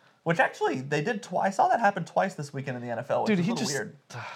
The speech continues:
Speaker 1: This
Speaker 2: well
Speaker 1: is a beatdown, by the way.
Speaker 2: Yeah, this is how you, this is a statement conference championship win.
Speaker 1: You think we're not gonna get in on this play?
Speaker 2: Uh,
Speaker 1: <laughs> Okay.
Speaker 2: quarterback power. Okay.
Speaker 1: Inside zone
Speaker 2: Whoop, whoop,
Speaker 1: split.
Speaker 2: whoop, whoop. It's fourth down, by the way.
Speaker 1: Is it?
Speaker 2: I think so.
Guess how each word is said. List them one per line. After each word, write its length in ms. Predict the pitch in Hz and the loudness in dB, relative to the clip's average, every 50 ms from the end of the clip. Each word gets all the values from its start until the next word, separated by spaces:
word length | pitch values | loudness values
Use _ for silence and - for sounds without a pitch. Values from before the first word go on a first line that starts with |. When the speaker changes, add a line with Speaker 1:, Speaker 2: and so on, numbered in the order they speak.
| - - - - _ _ - - | -16 -18 -20 -20 _ _ -14 -2
Speaker 1:
This 200 | - - 294 - | 2 4 4 4
Speaker 2:
well 40 | 302 | 4
Speaker 1:
is 60 | 196 | 4
a 80 | 151 - | 2 2
beatdown, 500 | - - 269 220 - - 151 127 117 113 | 2 2 2 2 4 4 6 6 6 6
by 160 | 113 113 107 | 6 6 6
the 80 | 104 98 | 6 4
way. 280 | 101 98 85 85 120 - - | 2 0 0 -2 -4 -6 0
Speaker 2:
Yeah, 140 | 117 113 92 | 2 2 4
this 200 | 85 123 135 - | 4 4 4 4
is 100 | 160 139 | 4 6
how 100 | - 143 | 6 6
you, 160 | 127 113 113 107 | 6 6 4 2
this 180 | 92 131 120 - | 2 2 2 2
is 100 | 131 120 | 2 2
a 80 | 117 101 | 0 0
statement 640 | - - - - - 139 120 113 101 104 104 - | -2 -6 -8 -2 2 2 2 2 0 -2 -4 -2
conference 400 | - 107 101 92 - 98 85 - | 2 2 2 2 2 -2 -6 -6
championship 500 | - - 82 - - 71 69 - - - | -4 -4 -6 -6 -8 -10 -10 -10 -10 -10
win. 180 | - - - - - - - | -10 -12 -14 -14 -16 -14 -6
Speaker 1:
You 120 | 440 494 415 | -6 -2 2
think 180 | 415 480 427 | 2 2 4
we're 80 | 415 427 | 4 4
not 140 | 403 381 381 | 4 4 4
gonna 140 | 370 277 | 2 0
get 180 | 214 170 233 262 | 2 2 4 4
in 100 | 277 285 | 6 8
on 140 | 294 294 302 | 8 6 6
this 120 | 311 311 | 4 0
play? 280 | 311 - 330 339 339 339 - _ _ _ _ _ _ _ _ - | 2 4 4 4 4 2 -4 _ _ _ _ _ _ _ _ 0
Speaker 2:
Uh, 240 | - 95 90 85 - - | 2 4 4 4 2 0
Speaker 1:
<laughs> 100 | - - | -4 -6
Okay. 420 | 185 - - - - - 156 175 - - | -6 -6 -8 -8 -4 -2 -2 -2 -4 -2
Speaker 2:
quarterback 300 | - 110 90 82 82 80 | -2 -2 0 0 0 0
power. 260 | 87 80 85 92 107 - _ - - | 0 0 0 0 -2 -4 _ -16 -12
Okay. 140 | - - 101 | -4 0 2
Speaker 1:
Inside 240 | 117 123 123 123 120 | 2 4 2 2 0
zone 120 | 120 123 113 | 0 2 2
Speaker 2:
Whoop, 80 | 156 180 - | 2 2 2
whoop, 140 | - 117 123 131 | 2 2 4 4
Speaker 1:
split. 40 | |
Speaker 2:
whoop, 100 | 139 139 | 4 6
whoop. 280 | 151 160 - - - - _ _ _ _ _ _ | 6 4 4 2 -2 -12 _ _ _ _ _ _
It's 140 | - 110 - | -6 -6 2
fourth 200 | - 180 190 185 | 4 6 6 6
down, 220 | - 113 120 104 85 | 6 4 4 4 2
by 80 | 87 | 0
the 80 | - 65 | -2 -2
way. 140 | 65 64 - - _ _ _ | -4 -4 -6 -8 _ _ _
Speaker 1:
Is 120 | - 127 160 | -8 -6 -6
it? 180 | 226 - - - _ _ - | -6 -8 -10 -14 _ _ -6
Speaker 2:
I 40 | - | -2
think 160 | - - 151 | -2 -2 2
so. 260 | - 156 151 - - | 2 2 2 2 0